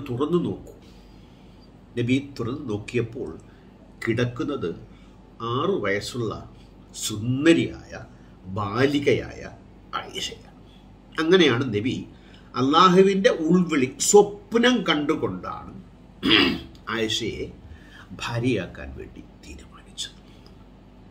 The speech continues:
നിങ്ങളൊന്ന് ആലോചിക്കൂ, ഇന്ന് സ്വപ്നത്തിന് ആരെങ്കിലും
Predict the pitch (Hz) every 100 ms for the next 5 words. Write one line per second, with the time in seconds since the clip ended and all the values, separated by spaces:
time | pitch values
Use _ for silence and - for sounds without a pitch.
0 | - - - - - - - - - -
1 | - 85 107 123 139 131 101 120 131 131
2 | - - - - - - - - - -
3 | - - - 101 95 143 123 - - -
4 | - - - - - - 120 - 143 135
5 | 156 123 92 - - - - - 120 113
6 | - 135 131 156 160 147 139 156 165 170
7 | 170 170 180 196